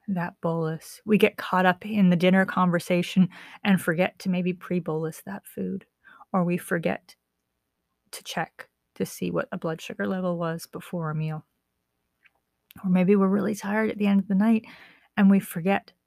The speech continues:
to check that blood sugar before we go to bed, and then we wake up in a panic in the middle of the night and have to go check again.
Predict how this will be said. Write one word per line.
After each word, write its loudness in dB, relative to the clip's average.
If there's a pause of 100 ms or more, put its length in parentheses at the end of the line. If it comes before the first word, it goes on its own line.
(440)
to -20
check -8
that -6
blood -4
sugar -6
before -6
we -2
go -2
to -2
bed, 2
and 4
then 4
we 2
wake 0
up -6
in -6
a -6
panic -4
in -4
the -2
middle -2
of -4
the -2
night -6
and -8
have -16
to -20
go -6
check -12
again. -2